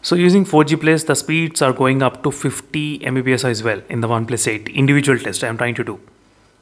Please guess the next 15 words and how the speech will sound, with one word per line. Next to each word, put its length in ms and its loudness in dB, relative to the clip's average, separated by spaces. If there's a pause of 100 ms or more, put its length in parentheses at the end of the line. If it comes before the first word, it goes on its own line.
(180)
Fifty-two 640 -2
M 80 2
B 80 -2
P 160 0
S, 300 -4
not 200 -6
bad. 220 -8
Fifty-two 380 -4
M 80 0
B 60 -2
P 100 0
S 100 -2
we're 80 0
getting. 320 -4 (920)
Sorry. 340 -14